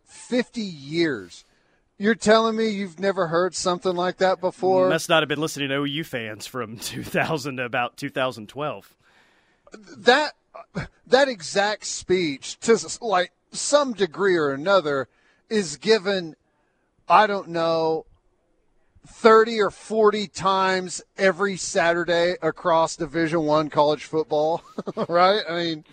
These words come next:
Speaker 1: come on. Really? Yeah, whenever he says that, he's speaking generally of the rivalry,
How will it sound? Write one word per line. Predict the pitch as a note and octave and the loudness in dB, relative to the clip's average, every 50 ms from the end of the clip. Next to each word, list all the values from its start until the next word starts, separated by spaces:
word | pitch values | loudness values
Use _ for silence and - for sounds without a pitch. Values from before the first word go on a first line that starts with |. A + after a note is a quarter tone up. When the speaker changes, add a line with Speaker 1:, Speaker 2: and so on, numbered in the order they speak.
| _ _ _ _ _ _ _ | _ _ _ _ _ _ _
Speaker 1:
come | - C4+ C4 B3+ | 2 2 4 4
on. | B3 A3+ G#3 E3+ C#3 A2+ F#2+ F2+ _ _ _ _ _ _ _ _ _ _ _ | 2 2 4 2 2 0 -6 -12 _ _ _ _ _ _ _ _ _ _ _
Really? | - F#3+ A3 A#3 A#3 A#3+ A#3+ A3+ G#3+ - _ _ _ _ _ _ _ _ _ _ _ | 4 6 6 8 6 4 2 2 -2 -8 _ _ _ _ _ _ _ _ _ _ _
Yeah, | - A#3+ A#3+ - _ _ _ _ _ | -10 -10 -10 -10 _ _ _ _ _
whenever | B3 G3 A3 A#3 B3+ C4+ C4 C4 | 2 4 6 6 6 6 4 4
he | G#3 F3+ G3 F#3+ E3+ | 0 0 -2 -4 -6
says | - - - G#3+ G#3 F#3+ E3 - - | -6 0 2 4 4 4 2 0 0
that, | E3+ E3 D#3 D3+ D#3 - | 2 2 2 2 2 0
he's | - F3+ G#3 A3+ A#3 A3 G3+ F3+ - | -2 0 0 0 0 -2 -2 -4 -6
speaking | - - - - B3 C4 B3+ - - A3 G3+ F#3+ D#3+ C3+ | -6 -8 -4 -2 0 0 0 -2 -4 -6 -6 -6 -8 -10
generally | B2 A#2+ D3+ G3+ A3 G#3 G3 F#3 E3+ E3 D#3+ D#3+ D#3+ D#3+ D#3 D#3 D#3 - | -4 2 4 4 4 4 4 2 2 4 4 2 2 2 0 -2 -2 0
of | - F3 F3 E3+ E3 D#3+ D3+ B2+ A#2 - - | 2 4 6 6 6 4 4 0 -8 -4 -2
the | D#3+ D3+ | -2 0
rivalry, | C#3 D3+ E3+ F3 F#3 F3+ D#3 C#3 C#3 C3+ B2+ C#3 C#3+ C#3 C3+ C3 B2+ A#2+ | 2 4 6 6 6 6 6 2 -2 -4 -2 -4 -4 -4 -4 -6 -8 -10